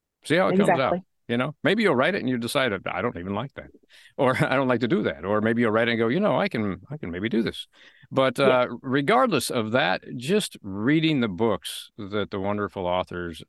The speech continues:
Speaker 1: out there in the romance genre have, have made will take you to another world. And, uh, we all need that from time to time, i-, if not just for the fun. So I'm Donovan Kane, and this has been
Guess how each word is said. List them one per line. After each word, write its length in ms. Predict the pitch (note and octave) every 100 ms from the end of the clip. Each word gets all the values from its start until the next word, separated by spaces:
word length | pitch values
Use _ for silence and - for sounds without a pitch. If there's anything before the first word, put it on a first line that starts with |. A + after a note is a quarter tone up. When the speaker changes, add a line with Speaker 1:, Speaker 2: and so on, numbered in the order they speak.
| -
Speaker 1:
out 180 | F2 F2
there 180 | F2+
in 80 | F2+
the 100 | E2+
romance 480 | E2+ F2+ F2 E2+ -
genre 360 | - F2+ F2 E2+
have, 180 | F2 D#2+ F#2
have 180 | G2 F#2
made 320 | F#2+ F#2 F2+ _ _ _ _ _ _ _ -
will 80 | G2+
take 240 | A2 G2+
you 60 | A2+
to 160 | A2+
another 260 | A2+ A#2 A#2+
world. 300 | B2 D3+ - _ _ -
And, 340 | G2+ G2 F#2
uh, 360 | F#2+ F#2+ F2+ F2 _ _ _ _
we 140 | G#2+ G2+
all 160 | F#2+
need 180 | F2 E2+
that 180 | E2+ E2+
from 160 | F#2 D#2+
time 240 | F2+ E2+
to 80 | E2+
time, 400 | - E2+ E2 D#2+ -
i-, 60 | F#2
if 400 | F2 F2+ - F2+
not 200 | F2 E2+
just 200 | F#2+ -
for 140 | G2
the 100 | G2
fun. 260 | - D#2 C#2+ _ _ _ _ _ _ - _ -
So 400 | - A2+ G2+ - _ _ -
I'm 160 | D#3 A3
Donovan 380 | F3+ F3+ F#3+ A3
Kane, 280 | A2 A2
and 140 | G#2 A2
this 160 | E3
has 160 | F3+ B2+
been 400 | A2 B2+ C#3+